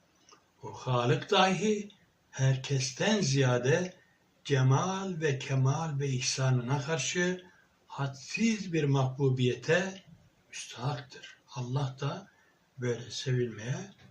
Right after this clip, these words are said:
müstahaktır. Hatta insan-ı müminde, <clears throat> iman etmiş insanda hayatına ve bekasına ve vücuduna ve dünyasına ve nefsine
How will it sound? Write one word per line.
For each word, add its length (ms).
müstahaktır. 800
Hatta 480
insan-ı 460
müminde, 760
<clears throat> 1600
iman 320
etmiş 360
insanda 640
hayatına 880
ve 240
bekasına 840
ve 220
vücuduna 840
ve 200
dünyasına 920
ve 240
nefsine 760